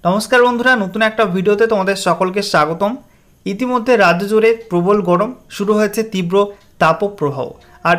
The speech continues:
এরই মাঝে আবহাওয়া নিয়ে বড় আপডেট দিল আলিপুর আবহাওয়া দপ্তর। শেষমেশ আলিপুর আবহাওয়া দপ্তর আশার আলো শোনালো বৃষ্টি নিয়ে।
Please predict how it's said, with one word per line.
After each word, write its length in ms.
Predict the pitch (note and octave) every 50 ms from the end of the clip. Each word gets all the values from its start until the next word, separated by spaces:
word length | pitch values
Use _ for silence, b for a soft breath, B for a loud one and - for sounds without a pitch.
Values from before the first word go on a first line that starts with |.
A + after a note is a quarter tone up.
| E3+ -
এরই 240 | F3 G3 A3+ B3 A#3+
মাঝে 300 | B3 A#3 A3+ A#3 A#3 - - -
আবহাওয়া 360 | C#3 D3 D#3 D#3+ F3+ G3 G3
নিয়ে 160 | G3 G3+ G#3 G3 D#3+ D3+
বড় 160 | D3+ E3 F#3+ G3 F#3+
আপডেট 260 | F3 F3 F3 F3+ F3 F3
দিল 160 | F3+ F#3 F3+ G3 G3+ B B B B B
আলিপুর 420 | - C#3 D#3 E3 E3+ F3 F#3 G3 G3 - - C#3
আবহাওয়া 260 | C#3+ D3 D3+ D3 C#3+ C3+
দপ্তর। 240 | B2 - - - - -
শেষমেশ 520 | - - A3 A#3 A3+ - A#3 F3+ D3+ E3 - - b b b b b b
আলিপুর 400 | - D3 D#3+ F3+ G3 F#3+ A3 A#3 A3 - D3 D3+
আবহাওয়া 260 | E3 F3 G3 G#3 G3+ G#3
দপ্তর 280 | G3+ G3+ - G#3 G#3 G#3+ A3 B B B B B B _
আশার 340 | - D3+ F3 - - G#3+ G#3+
আলো 220 | - D#3+ D#3+ E3 E3
শোনালো 360 | - E3+ E3 E3 E3 F3+ G3+ - - - _ C#3+
বৃষ্টি 380 | C#3 E3 F3+ F3 - - E3+ C#3+
নিয়ে। 200 | C#3 A#2+ A#2